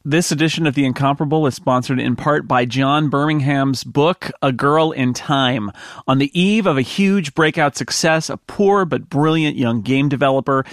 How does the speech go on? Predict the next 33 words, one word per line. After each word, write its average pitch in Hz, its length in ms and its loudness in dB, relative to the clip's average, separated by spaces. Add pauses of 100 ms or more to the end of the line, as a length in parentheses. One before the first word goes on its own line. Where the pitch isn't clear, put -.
(140)
is - 160 -6
pulled 180 340 0
out 127 140 2
of 117 80 -6
her 123 120 -2
world 131 440 0
and 117 180 -4
time 180 460 -2
itself - 560 -2 (340)
by 175 240 0
a 208 60 0
cowboy 180 640 0 (260)
desperately 160 480 0
searching 156 380 0
for - 100 -6
the 151 140 2
daughter 135 320 2
he 139 120 -2
lost 123 460 -2
two 156 280 0
hundred 131 460 0 (220)
years 123 540 0 (400)
ago. 113 480 0
That 180 340 2
is 180 420 2
the 135 80 -4
story 156 500 2
of 127 140 -4
John 156 440 0
Birmingham's 151 560 0
Girl 151 400 2
in 151 180 -2
Time, 143 500 0